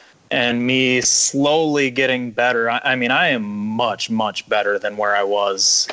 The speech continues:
even a year ago. Um, that we were just gonna go ahead and self-treat for a while anyway, just to save up some money and, and just see how it goes.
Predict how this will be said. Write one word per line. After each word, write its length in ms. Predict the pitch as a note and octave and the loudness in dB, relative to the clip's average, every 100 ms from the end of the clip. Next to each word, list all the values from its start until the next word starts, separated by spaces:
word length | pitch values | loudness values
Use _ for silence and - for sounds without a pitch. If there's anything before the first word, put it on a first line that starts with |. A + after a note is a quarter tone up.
| - | -4
even 300 | C3 G#2+ G#2 | -2 0 0
a 20 | |
year 300 | G2 G#2+ A2 | 2 2 2
ago. 420 | G2 G2+ G#2 G2 - - - | 2 2 0 -2 -6 -12 -10
Um, 560 | - A2 G#2 G2 F#2+ F#2 _ - - - - - - _ _ _ _ _ _ - - | -4 -2 0 -2 -4 -8 _ -20 -20 -18 -20 -20 -20 _ _ _ _ _ _ -20 -6
that 440 | D3+ C3+ C3 A#2+ - E3 D#3 | 0 2 2 0 -4 -2 2
we 120 | D#3+ | 4
were 140 | D#3 | 2
just 220 | C3+ C3 | 2 0
gonna 160 | D3 B2+ | 0 0
go 240 | B2 A#2+ | 2 2
ahead 340 | A#2 A#2 A#2+ A#2+ | 0 0 0 0
and 320 | G#2+ A#2 A2 | -2 -4 -2
self-treat 960 | - - A2+ A2 - - A#2 A2+ - - | -2 0 -2 -4 -6 -4 -2 -2 -6 -18
for 220 | - B2 A2+ | -6 -2 0
a 60 | |
while 360 | A2 A2 G#2+ G#2+ | 0 0 0 -2
anyway, 380 | A2+ A#2+ A#2+ A#2 | -4 -2 -2 -2
just 240 | A2+ - | -4 -4
to 60 | A2+ | -2
save 280 | A#2+ G#2+ A2 | 0 0 -2
up 160 | A2+ | -2
some 160 | - A2 | -2 0
money 520 | A2 A2+ A2+ A2+ A2 | 0 0 0 0 -2
and, 480 | - - A2+ G#2+ - | -6 -2 0 0 0
and 200 | G#2+ G#2 | 0 0
just 140 | A#2 | 0
see 120 | D#3 B2+ | 2 2
how 180 | A#2+ G#2 | 0 -2
it 80 | - | -2
goes. 600 | G2+ G#2 G#2+ G2 - | -2 0 -2 -2 -6